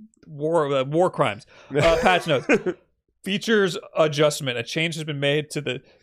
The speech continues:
Speaker 1: deadline for entries for friendly competitions. Oh, cool, dude. Bug fixes. Oh, wow, 'cause there's a lot of those.
Speaker 2: Yeah.
Speaker 1: Link battles. Okay, I don't care about the link battles. Battles.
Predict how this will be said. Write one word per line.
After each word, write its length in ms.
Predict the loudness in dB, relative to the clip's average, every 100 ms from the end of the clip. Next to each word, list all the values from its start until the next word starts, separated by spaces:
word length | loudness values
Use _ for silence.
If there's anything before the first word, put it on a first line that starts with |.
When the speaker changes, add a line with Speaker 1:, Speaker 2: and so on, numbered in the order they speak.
| _
Speaker 1:
deadline 680 | -2 -2 2 2 4 2 -2 -10
for 640 | -10 -2 2 4 4 0 -4
entries 580 | -6 -6 -8 -6 -6 -8 -4
for 180 | -4
friendly 420 | -4 -6 -6 -6 -10
competitions. 720 | -10 -10 -12 -14 -14 -18 -10
Oh, 180 | -6 -6
cool, 320 | -6 -12 -14
dude. 300 | -14 -16 -16 -16 -4
Bug 240 | 0 0 0
fixes. 500 | -2 -2 -6 -10 -2
Oh, 180 | 2 2
wow, 460 | 2 2 2 2 -2
'cause 200 | -4 0
there's 160 | 0
a 60 | 2
lot 200 | 2 4
of 80 | 4
those. 220 | 2 2
Speaker 2:
Yeah. 140 | 2
Speaker 1:
Link 240 | 0 -2 0
battles. 500 | 0 0 -6 -10 -10
Okay, 280 | -8 -6
I 60 | -6
don't 120 | -8
care 100 | -12
about 120 | -12 -12
the 40 |
link 140 | -12 -12
battles. 200 | -14 -4 2
Battles. 560 | 4 4 2 -2 -10